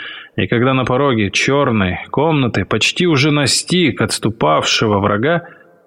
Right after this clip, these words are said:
тот вдруг обернулся и вперил в него взор. Раздался пронзительный крик,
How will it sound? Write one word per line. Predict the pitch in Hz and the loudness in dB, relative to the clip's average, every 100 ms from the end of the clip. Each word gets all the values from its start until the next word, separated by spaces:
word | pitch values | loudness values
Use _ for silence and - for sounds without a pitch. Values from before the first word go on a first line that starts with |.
| _ _ _ _ _ _ - | _ _ _ _ _ _ -6
тот | 190 175 | -2 0
вдруг | 170 190 170 - | 0 0 -2 -2
обернулся | 135 113 135 127 135 196 180 - 117 92 - - - - - _ _ _ - | 0 2 2 4 4 2 2 0 0 -2 -6 -18 -18 -20 -20 _ _ _ -2
и | 127 | 0
вперил | - - 180 156 | 0 0 2 2
в | 120 | 2
него | 139 143 | 2 2
взор. | 120 107 107 87 - - _ _ _ _ _ _ _ _ _ _ | 2 2 0 -2 -6 -14 _ _ _ _ _ _ _ _ _ _
Раздался | 104 113 104 110 151 143 135 | -2 -2 0 0 0 0 0
пронзительный | 117 117 117 131 123 113 113 | 0 0 0 0 0 2 0
крик, | - 117 139 - | -2 -2 -2 -4